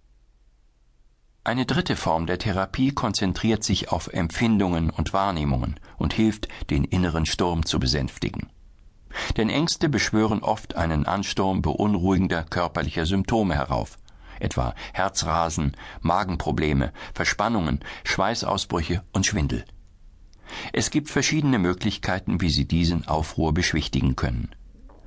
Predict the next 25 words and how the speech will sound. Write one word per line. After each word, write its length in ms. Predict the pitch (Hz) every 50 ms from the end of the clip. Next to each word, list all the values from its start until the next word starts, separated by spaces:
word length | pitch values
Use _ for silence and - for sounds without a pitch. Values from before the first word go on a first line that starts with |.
| - - -
Sie 140 | - - 78
können 320 | - 107 101 98 95 87
beispielsweise 800 | 76 80 82 82 - - 90 87 - - 87 85 85 87 101 95
zu 220 | - - 98 87
Heilkräutern 640 | - 127 127 127 - - - 73 71 71 - 71 69
greifen. 460 | - - 65 65 - - - - - - - - - - - - - - - - - - - - -
Oder 320 | - 123 135 156 165 160
trotzen 420 | - - - 104 113 - - 139 117
Sie 140 | - 135 -
Ihrem 300 | - 87 - 69 69 -
täglichen 500 | - 92 98 - - - - - 71 -
Zeitplan 580 | - - 85 92 - - - 107 98 104 107
fünf 340 | 101 - - 92 90 - -
Minuten 460 | 76 76 73 82 95 95 - - 71
ab 240 | - 95 110 - - - - - - - -
und 200 | - 104 87 -
nutzen 340 | 104 110 113 - - - 90
Sie 140 | 73 80 67
diese 340 | 71 82 98 95 101 92 -
Zeit 340 | - - 87 82 85 - -
für 140 | - 82 71 -
unsere 280 | 76 71 71 71 69
fünf 320 | - - 98 95 - - -
Minuten 500 | 85 82 78 76 73 73 - - 78 71
Entspannungsstrategien 1400 | - 90 87 - - - 87 92 90 85 85 82 - - - - 78 - 80 76 73 - 71 - 55 - 73